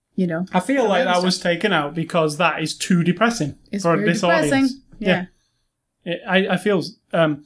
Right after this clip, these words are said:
Speaker 2: if you're making a particular kind of movie, maybe at, at first you're like, "Oh no, we're gonna actually make it this way." And then when you look at it, you're like, "No, that's not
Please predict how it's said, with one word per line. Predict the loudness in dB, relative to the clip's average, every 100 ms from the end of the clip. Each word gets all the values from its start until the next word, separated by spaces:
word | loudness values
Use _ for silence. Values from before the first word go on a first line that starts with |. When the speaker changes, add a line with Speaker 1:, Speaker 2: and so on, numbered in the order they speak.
| _ _ _
Speaker 2:
if | -8 0
you're | 2
making | 2 2 2
a |
particular | 2 -2 -2 0 0
kind | 2 2
of | 4
movie, | 2 2
maybe | 2 2 2 2
at, | 0 -4
at | -8 -4
first | 0 0 0
you're | 0
like, | 0 0
"Oh | 0
no, | 2 2
we're | 2 0
gonna | 0
actually | 0 -2 -2
make | 0 0 -4
it | -4
this | -4 0
way." | 0 0
And | 0
then | 2
when | 2
you | 2
look | 2 0
at | 0
it, | -2
you're | -2
like, | -2 0
"No, | 0 0 0 -2 -4
that's | -6 -4 2
not | 2 2